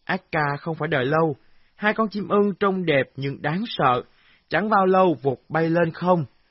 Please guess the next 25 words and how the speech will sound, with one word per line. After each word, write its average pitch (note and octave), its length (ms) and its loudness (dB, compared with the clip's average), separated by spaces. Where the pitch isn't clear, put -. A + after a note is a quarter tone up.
Chúng E3 200 0
nhằm C#3+ 300 0
hướng D#3+ 200 -2
đồng C#3 260 -2
bằng C#3 300 0
đã D#3 200 -2
cày D3 240 0
cấy E3+ 260 2
bay D#3+ 240 2
tới. F3 340 2
Akka D#3+ 600 -4
thở C#3 220 0
phào C#3+ 400 0
một B2+ 400 -2
tiếng D3+ 340 0
nhẹ A#2 280 -2
nhõm. A#2 420 0
Cái F#3 140 0
ngỗng E3 360 0
già C#3 220 2
cái D3 240 -2
này D#3+ 300 0
đã D3+ 420 -2
thôi G3 340 2
đẻ C#3+ 180 0